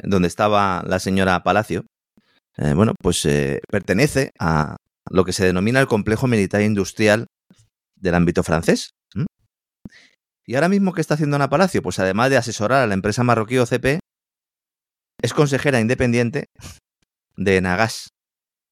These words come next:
la española Enagas. Es que es maravilloso, de verdad,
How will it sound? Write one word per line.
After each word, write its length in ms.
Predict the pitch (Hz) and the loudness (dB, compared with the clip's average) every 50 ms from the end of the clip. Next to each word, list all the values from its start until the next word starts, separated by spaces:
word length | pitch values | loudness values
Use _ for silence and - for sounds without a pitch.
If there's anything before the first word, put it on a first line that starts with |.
| _ _ - | _ _ -8
la 80 | - 87 | -6 -6
española 460 | - - 85 87 92 98 90 87 82 | -4 -2 0 0 2 2 2 0 -2
Enagas. 360 | 82 - - - 107 - - - _ _ _ _ _ _ _ _ _ _ _ _ - | -4 -6 -10 -10 -12 -14 -16 -18 _ _ _ _ _ _ _ _ _ _ _ _ -10
Es 100 | 117 - | -10 -2
que 100 | - 156 | 0 0
es 80 | 151 147 | 2 2
maravilloso, 560 | 139 110 101 95 87 87 90 92 - - - | 2 2 2 2 2 2 2 0 -2 -4 -6
de 80 | - 71 | -4 -4
verdad, 180 | 73 69 65 | -4 -4 -4